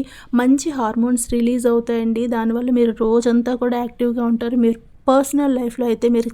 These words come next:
చాలా చాలా హ్యాపీగా ఉంటారండి. ఇంట్లో ఉండేవాళ్ళమే కదా, ఏదో ఒక టైంకి ఏదో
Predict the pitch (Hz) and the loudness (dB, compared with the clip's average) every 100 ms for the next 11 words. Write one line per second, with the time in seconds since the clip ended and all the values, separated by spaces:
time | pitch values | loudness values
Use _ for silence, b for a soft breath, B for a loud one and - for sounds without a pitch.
0 | - 220 214 247 254 254 240 233 208 202 | -4 -2 0 -4 -2 0 0 0 -2 2
1 | 240 247 226 214 226 214 214 208 233 311 | 2 4 2 0 0 0 2 2 2 0
2 | - b b b b - _ _ _ 247 | -4 b b b b -20 _ _ _ 2
3 | 254 285 285 269 254 254 247 240 240 240 | 2 4 4 6 4 2 0 0 0 0
4 | 233 233 233 226 247 247 247 240 233 233 | 0 2 2 2 2 0 -2 -2 0 0
5 | 233 240 233 233 226 | 0 0 2 2 2